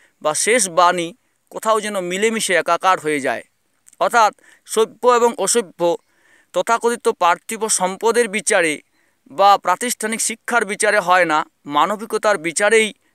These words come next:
নির্ণীত হয় কে সভ্য আর কে অসভ্য। আফ্রিকা কবিতার মধ্য দিয়ে, আফ্রিকা কবিতায় শেষে যুগান্তের কবির "ক্ষমা করো" শব্দটির মধ্য দিয়ে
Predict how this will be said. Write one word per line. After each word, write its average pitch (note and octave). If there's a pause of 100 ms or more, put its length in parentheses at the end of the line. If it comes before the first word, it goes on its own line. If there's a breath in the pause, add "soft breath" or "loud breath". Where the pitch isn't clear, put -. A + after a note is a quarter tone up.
নির্ণীত G3
হয় D#3+
কে F3
সভ্য G3
আর G3
কে F3+
অসভ্য। E3 (360)
আফ্রিকা G3+
কবিতার F#3+
মধ্য G3
দিয়ে, D3+ (180)
আফ্রিকা -
কবিতায় G3+
শেষে F#3 (380 soft breath)
যুগান্তের B3
কবির G3 (280 soft breath)
"ক্ষমা A3+
করো" B3
শব্দটির G3+
মধ্য E3+
দিয়ে F3+